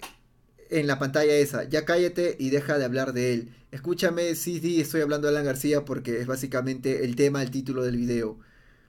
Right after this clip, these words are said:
Juandor, créate un canal de política. Me gustaría, me gustaría crearme, escuchen, yo, a ver, voy a agrandar un poco la pantalla ya para terminar el video, porque me quiero ir un rato a Twitch a hacer la reacción de Shingeki no Kyojin.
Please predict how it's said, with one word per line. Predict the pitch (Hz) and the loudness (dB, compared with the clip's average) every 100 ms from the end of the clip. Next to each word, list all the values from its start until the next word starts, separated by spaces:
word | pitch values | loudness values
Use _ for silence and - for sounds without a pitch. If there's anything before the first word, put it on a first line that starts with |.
| _ | _
Juandor, | - 160 147 180 202 | -6 -2 4 4 4
créate | 196 190 190 | 4 2 4
un | |
canal | 190 170 175 | 0 2 2
de | 180 | 2
política. | 160 175 180 180 180 - | 0 0 0 0 0 -2
Me | 180 | -4
gustaría, | 180 180 202 240 254 | -2 0 0 2 2
me | 196 | 2
gustaría | 170 190 214 | -2 2 2
crearme, | 214 190 196 202 - - | 2 2 2 0 -6 -8
escuchen, | 180 240 233 180 165 | -6 -4 -2 -2 4
yo, | 202 277 220 - - - - - | 4 4 -2 -12 -16 -18 -18 -6
a | 160 | -2
ver, | 147 | 0
voy | 170 | 2
a | |
agrandar | 185 160 170 | 0 0 -4
un | |
poco | 147 170 | -4 -6
la | |
pantalla | 156 123 143 139 | -4 0 2 2
ya | 139 | 0
para | 139 135 | -2 -6
terminar | 127 120 127 | -6 -4 -4
el | 127 | -2
video, | 120 113 - - - - - _ - | -2 -4 -8 -16 -20 -20 -20 _ -18
porque | 139 139 | -8 -6
me | 127 | -4
quiero | 165 170 | 0 2
ir | 165 | 2
un | 160 | 2
rato | 151 156 | -2 -2
a | 139 | 0
Twitch | 147 190 190 - | 2 0 0 -8
a | |
hacer | 135 143 | -2 0
la | 143 | 2
reacción | 139 135 - 143 143 | 0 -4 -2 -2 0
de | 139 | -2
Shingeki | 135 135 123 | -2 -4 -6
no | 123 | -6
Kyojin. | 120 131 120 - | -2 -2 -2 -6